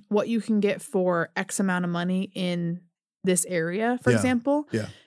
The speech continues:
Speaker 1: Um, so, like, I did one for what you can get for under five hundred thousand in Fort Collins, Colorado.
Speaker 2: Mm-hmm.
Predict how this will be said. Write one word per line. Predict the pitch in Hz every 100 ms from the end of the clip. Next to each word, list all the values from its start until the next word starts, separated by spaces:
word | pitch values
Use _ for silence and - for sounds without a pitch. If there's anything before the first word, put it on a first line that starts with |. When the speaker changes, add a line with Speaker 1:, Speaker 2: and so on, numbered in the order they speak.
| _
Speaker 1:
Um, | 208 202 196
so, | 185 202
like, | 190 180
I | 180
did | 175 185 180
one | 185 180 180
for | - 190 175 170
what | 170 185
you |
can | 202
get | 190 175
for | -
under | 165 180
five | 170 165
hundred | 175 170 165
thousand | 165 165 170
in | 165
Fort | 160 -
Collins, | 170 160 165
Colorado. | - 160 101 - - 196
Speaker 2:
Mm-hmm. | 147 143 190